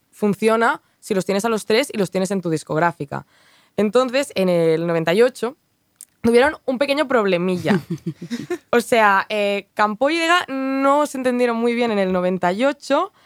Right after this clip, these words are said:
Speaker 1: Mm, pas-
Speaker 2: Seguramente antes tampoco, pero en el
Speaker 1: Seguramente,
Speaker 2: noventa y ocho.
Speaker 1: pero el dinero ya se puso como
Speaker 2: Exacto.
Speaker 1: muy encima de la mesa y cuando Dega está en México,
Speaker 2: <laughs>
Speaker 1: Campoy aprovecha, se va con el puto Dream Team entero, o sea, coge a los tres D Js
Speaker 2: <laughs> "Chicos, pa' aquí".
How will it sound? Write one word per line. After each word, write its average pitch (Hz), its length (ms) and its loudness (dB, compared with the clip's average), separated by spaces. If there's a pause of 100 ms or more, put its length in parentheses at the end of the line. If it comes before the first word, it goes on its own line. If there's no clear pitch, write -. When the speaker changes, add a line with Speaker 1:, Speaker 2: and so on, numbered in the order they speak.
(400)
Speaker 1:
Mm, 226 300 0
pas- 196 60 -2
Speaker 2:
Seguramente 202 300 6
antes 185 300 4
tampoco, 180 440 2
pero 160 140 0
en 160 60 6
el - 40 4
Speaker 1:
Seguramente, - 420 4
Speaker 2:
noventa 180 180 4
y - 60 4
ocho. 233 200 0
Speaker 1:
pero 277 200 6
el 302 100 2
dinero 262 420 2
ya 240 220 -2
se 240 160 -6
puso 226 320 -2
como 220 180 2
Speaker 2:
Exacto. 196 220 2
Speaker 1:
muy 208 240 2
encima 214 280 -2
de 220 100 0
la 202 100 0
mesa 233 480 -2
y 302 160 0
cuando 247 400 -2
Dega 180 360 2 (360)
está 233 260 2
en 254 80 -2
México, 220 680 -4
Speaker 2:
<laughs> 190 540 -6
Speaker 1:
Campoy 277 600 2
aprovecha, 208 840 -2 (320)
se 247 300 6
va 339 160 2
con 233 160 -4
el 196 100 -4
puto 302 300 0
Dream 233 240 2
Team 285 160 2
entero, 202 580 2
o - 40 -12
sea, 226 180 -4
coge 285 260 2
a - 40 2
los 240 200 0
tres 269 300 -4
D 240 80 2
Js 240 380 2
Speaker 2:
<laughs> - 20 -4
"Chicos, 403 240 6
pa' 359 80 6
aquí". 359 120 4